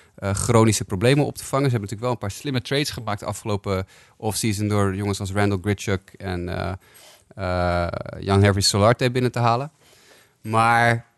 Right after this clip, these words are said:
eh, als ik heel eerlijk ben, dit team is, is, staat op dit moment iets beter te spelen, denk ik, dan ze daadwerkelijk zijn. Dus nee, ze gaan misschien wel hoger eindigen dan ik dacht, maar ze gaan zeker de Yankees en de Red Sox het niet moeilijker maken, nee.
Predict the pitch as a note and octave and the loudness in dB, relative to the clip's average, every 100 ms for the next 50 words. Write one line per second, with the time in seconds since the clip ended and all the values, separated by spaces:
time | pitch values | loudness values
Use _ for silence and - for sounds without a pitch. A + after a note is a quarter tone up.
0 | _ _ G2+ G2+ G2 G2+ G#2 A2 G2+ F#2 | _ _ 0 2 2 -2 -2 0 0 0
1 | G2 F#2+ D#2+ - G2+ - G#2+ F#2+ F2 F#2+ | -2 -2 -4 -6 -6 -4 -4 -4 -4 -4
2 | - - F#2+ F#2 - A2 G#2+ A2+ C3 B2+ | -4 -6 -6 -6 -4 0 0 0 0 -2
3 | D3 - C#3 B2+ A#2 - A2+ A2+ G#2+ G#2 | -2 0 2 2 -4 -2 0 0 -2 -4
4 | G2 G#2 G2 G2 F#2+ F#2 F#2+ - C#2+ C2+ | -4 -4 -2 -2 0 -2 -4 -8 -12 -12
5 | G2 - F#2+ C2 - B2 C#3+ C3+ D#3+ F3 | -12 -6 -4 -4 -6 0 0 2 0 4
6 | D#3+ D#3+ D3+ C#3 C3+ B2 A#2 G2+ E3 - | 4 4 4 4 2 2 2 4 0 -2
7 | A#2+ A#2 A2 G#2 A2+ B2 A#2+ G#2+ G#2+ G#2+ | -8 -6 -4 0 0 0 0 0 0 -2
8 | G2+ G2+ G#2 F#2+ F#2+ B2+ A#2+ G2 F2+ E2+ | 0 0 -2 -8 -2 -2 0 0 -2 -4
9 | C#2+ - D#2+ | -4 -6 -12